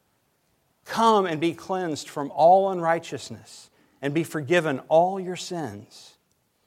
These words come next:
You who are in Christ, hear this.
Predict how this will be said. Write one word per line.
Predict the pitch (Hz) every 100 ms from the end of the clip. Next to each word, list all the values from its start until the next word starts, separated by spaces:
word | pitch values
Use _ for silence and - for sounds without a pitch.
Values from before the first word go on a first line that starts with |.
| _ _ _ _ _ _ _ _ _ _ - -
You | 143 185 165
who | 175 147
are | 139 147
in | 135 123
Christ, | - 127 107 - - - _ _ _ _
hear | - 147 127
this. | 120 107 - -